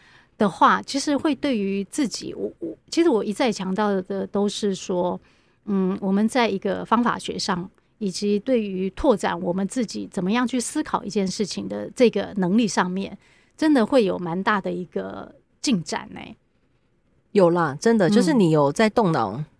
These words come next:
Speaker 2: 脑会回馈给你了。<laughs>
Speaker 1: 对啊，对啊。
Speaker 2: 不过我很喜欢你刚刚说那句话，就是我们谈完这句话就可以往下走，就是所谓的能不能够。你说小孩在谈愿不愿意的时候，如果他说“我不愿意”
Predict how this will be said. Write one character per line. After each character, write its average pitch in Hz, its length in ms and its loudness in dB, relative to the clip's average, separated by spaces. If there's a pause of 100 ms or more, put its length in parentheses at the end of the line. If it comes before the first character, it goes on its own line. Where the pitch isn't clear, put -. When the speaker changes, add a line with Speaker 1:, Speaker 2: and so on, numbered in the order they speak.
(140)
Speaker 2:
脑 165 180 4
会 190 100 2
回 185 120 4
馈 185 160 4
给 147 160 -2
你 131 160 -4
了。 78 120 -8 (300)
<laughs> - 300 -16
Speaker 1:
对 220 160 6
啊， 165 320 0
对 190 160 2
啊。 180 260 -4 (100)
Speaker 2:
不 - 80 2
过 440 140 10
我 226 80 6
很 180 180 4
喜 185 140 0
欢 214 180 4
你 165 60 2
刚 175 100 0
刚 180 80 2
说 180 140 0
那 170 160 2
句 175 160 -4
话， 175 240 2
就 180 140 -4
是 170 300 -4
我 165 140 2
们 185 320 4
谈 196 200 0
完 196 120 4
这 202 80 0
句 208 120 0
话 190 100 2
就 175 60 -2
可 175 80 -2
以 165 40 4
往 131 140 0
下 160 220 0
走， 120 200 -2
就 - 140 -6
是 165 80 -2
所 143 160 -2
谓 165 60 4
的 165 60 2
能 147 160 -4
不 165 100 -4
能 151 180 -4
够。 156 200 -4 (360)
你 175 80 2
说 269 180 6
小 294 140 0
孩 160 140 0
在 202 240 2
谈 165 340 -2
愿 220 180 2
不 165 120 -2
愿 185 160 0
意 180 40 2
的 170 80 0
时 160 160 -4
候， 180 120 0
如 170 160 2
果 151 80 2
他 160 200 -2
说 156 460 -2 (400)
“我 170 100 0
不 156 120 -4
愿 170 160 4
意” 160 180 0